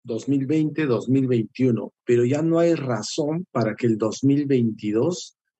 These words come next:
el performance del sector público no retome sus canales.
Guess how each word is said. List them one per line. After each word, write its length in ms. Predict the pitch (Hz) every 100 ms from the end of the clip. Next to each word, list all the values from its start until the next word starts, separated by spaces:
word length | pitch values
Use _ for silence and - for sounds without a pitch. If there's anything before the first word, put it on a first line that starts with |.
| _
el 240 | 120 120
performance 720 | 117 143 131 139 120 113 113 -
del 180 | 117
sector 460 | - 110 - 127 123
público 420 | 143 131 135 131
no 200 | 123 123
retome 640 | 120 120 - 123 120 127 - _ _ _
sus 260 | - 123 -
canales. 760 | 107 98 95 95 80 - -